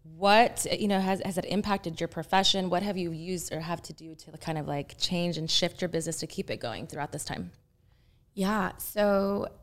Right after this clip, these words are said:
Speaker 2: it definitely has impacted my business. At the start of covid, um, I closed my office for about two months, and I was doing telemedicine because a lot of the services I was providing was non-essential.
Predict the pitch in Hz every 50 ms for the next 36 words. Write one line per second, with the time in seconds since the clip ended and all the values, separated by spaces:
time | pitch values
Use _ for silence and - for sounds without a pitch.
0 | - - 226 208 196 - - - - - - - - 294 311 339 359 370 339 339
1 | - 233 226 - 202 202 196 - 208 190 185 180 185 180 180 190 185 - 220 202
2 | - 196 190 190 196 - 98 101 - - - - - - - - - - - 202
3 | 202 208 220 - - 214 202 202 - - - - 202 190 185 185 185 180 180 180
4 | 180 202 - - - - _ _ _ _ _ - 190 196 185 175 190 196 - -
5 | - - - - _ _ - - - - - 190 185 190 190 190 - - - -
6 | _ _ _ _ _ _ _ _ _ 196 190 196 190 190 196 190 - - 180 185
7 | - - 247 240 - - - 214 196 180 - - - - - - 190 185 180 170
8 | 165 180 247 349 - - - - - - - - - - - _ _ - 208 202
9 | 196 190 180 185 190 190 190 185 - - 190 185 185 180 175 175 180 180 - 214
10 | 202 208 190 - - - 202 - - 202 196 196 190 190 185 190 202 196 190 196
11 | 185 - - 190 180 180 185 180 - - 180 175 175 - 185 180 190 185 - -
12 | 185 180 180 170 170 175 180 180 185 185 185 185 180 180 175 170 175 175 170 -
13 | - 165 175 180 - 254 262 294 311 302